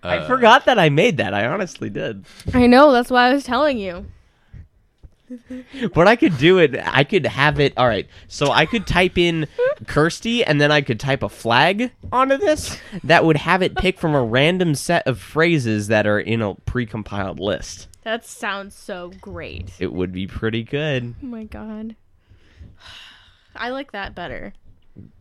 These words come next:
Speaker 1: Just the one phrase
Speaker 3: I'm a
Speaker 1: repeated
Speaker 3: butt.
Speaker 1: over and over.
Speaker 3: Yeah, 'cause it, that's,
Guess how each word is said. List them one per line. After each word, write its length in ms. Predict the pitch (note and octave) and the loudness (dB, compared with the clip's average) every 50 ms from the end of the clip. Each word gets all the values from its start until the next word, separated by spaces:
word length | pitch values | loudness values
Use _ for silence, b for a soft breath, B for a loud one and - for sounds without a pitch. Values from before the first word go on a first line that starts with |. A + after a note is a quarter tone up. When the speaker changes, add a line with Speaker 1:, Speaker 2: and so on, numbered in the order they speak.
| _ _ - | _ _ -8
Speaker 1:
Just 260 | - A2+ A2 - - | -6 -6 -6 -2 -2
the 80 | G#2+ | 0
one 540 | G#2 G#2 G2+ G2+ A2 A2+ A2 G#2+ G#2+ G#2+ A2 G#2+ | 0 0 0 0 2 2 4 4 4 2 0 -2
phrase 580 | - G#2 F#2+ F#2+ F#2+ G#2 A#2 A#2+ B2 - - - | -2 -2 0 2 2 2 0 0 -4 -8 -14 -8
Speaker 3:
I'm 60 | G2+ G#2 | -6 -4
a 40 | |
Speaker 1:
repeated 380 | G2+ G#2 A2 G#2+ G#2 G#2+ G#2+ G#2 | -2 -2 0 0 0 0 0 0
Speaker 3:
butt. 100 | G2+ - | -2 -2
Speaker 1:
over 260 | F2 G2 G2 G2 F#2+ | -4 -4 -4 -4 -4
and 80 | F#2+ F#2+ | -4 -2
over. 400 | F#2+ F#2+ F#2 G2 G#2+ A#2 B2 B2 - _ _ - | -2 -4 -2 -2 -2 -4 -4 -6 -8 _ _ -14
Speaker 3:
Yeah, 280 | A#3+ B3 C4+ A#3+ G#3 G#3 | -12 -10 -10 -8 -10 -12
'cause 180 | - - - | -14 -16 -18
it, 160 | A3 A3 G#3+ - - - _ | -18 -18 -18 -18 -20 -20 _
that's, 460 | - G3+ G3 G3 - - - - _ | -18 -18 -18 -18 -20 -20 -20 -20 _